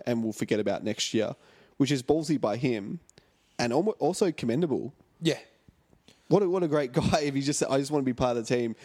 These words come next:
Speaker 1: Forget about the next year, the contract," which I assume is what happened, is what's happening, because the rumours are that he has signed for Newcastle. I think this is also in the Newcastle Herald that they were keen on him.
Speaker 2: Yeah.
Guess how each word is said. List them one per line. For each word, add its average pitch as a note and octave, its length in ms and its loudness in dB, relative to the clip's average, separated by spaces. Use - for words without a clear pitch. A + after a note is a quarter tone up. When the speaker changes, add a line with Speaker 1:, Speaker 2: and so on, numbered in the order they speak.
Speaker 1:
Forget C#3+ 220 2
about D3+ 240 0
the C3 80 -2
next B2 320 -2
year, C3+ 80 2
the B2 80 0
contract," A#2+ 680 -2
which - 100 2
I D#3 100 4
assume F#3+ 300 0
is F3+ 120 -2
what B2+ 160 0
happened, C#3+ 360 -2
is A#2+ 180 -2
what's A#2 300 0
happening, C#3 320 0
because A#2 420 0
the C3 100 4
rumours E3 320 0
are B2 200 2
that A#2+ 120 -2
he B2+ 300 0
has A#2+ 140 -2
signed A#2+ 320 0
for C3 60 -4
Newcastle. A2+ 600 0
I A#2 40 0
think E3 220 -4
this F3+ 160 -2
is C#3 100 2
also B2 220 0
in A#2 80 0
the A2+ 60 -4
Newcastle A2+ 460 -2
Herald A#2 340 0
that - 260 -12
they A#2 80 2
were A2 100 -2
keen B2+ 260 -2
on C3 100 -2
him. A#3+ 240 -2
Speaker 2:
Yeah. D#3+ 200 -2